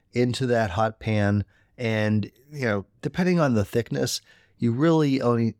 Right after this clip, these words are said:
only need to have it in the pan on this high heat for, you know, between two and four minutes.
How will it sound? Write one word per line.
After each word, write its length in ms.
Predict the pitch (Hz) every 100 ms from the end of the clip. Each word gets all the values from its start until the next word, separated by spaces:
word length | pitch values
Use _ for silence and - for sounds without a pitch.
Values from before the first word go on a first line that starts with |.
| _
only 200 | 120 113
need 220 | 107 107 98
to 80 |
have 260 | 98 98 92
it 160 | 92 _ _ -
in 140 | 113
the 80 | 113
pan 300 | - 104 95
on 160 | 95
this 180 | 95 95
high 300 | - 107 113
heat 420 | 110 117 107 104 _ _ _
for, 800 | - - 107 104 104 101 101 98 -
you 160 | 107 101
know, 120 | 87
between 440 | - 107 120 113
two 360 | - - 120 120
and 160 | 110 101
four 280 | 113 104
minutes. 520 | 107 104 117 135 -